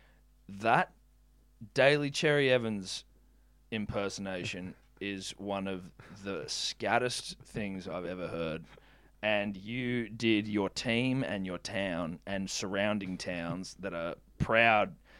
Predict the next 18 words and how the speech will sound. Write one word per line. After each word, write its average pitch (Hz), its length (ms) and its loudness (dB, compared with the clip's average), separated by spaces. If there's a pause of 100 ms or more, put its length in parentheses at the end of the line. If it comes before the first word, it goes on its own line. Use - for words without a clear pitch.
(100)
steel 131 600 2
towns, 151 580 -2
you 220 140 4
know 117 140 0
what 113 100 0
I 110 80 0 (120)
mean? 135 160 0
Like, 110 200 -2
hard 131 580 10
men 120 380 2
and 107 220 -4
women 113 520 -2 (520)
forged 135 640 6
in 120 120 0
fucking 127 420 4
tough 123 280 6
conditions. 110 680 0
That, 143 480 4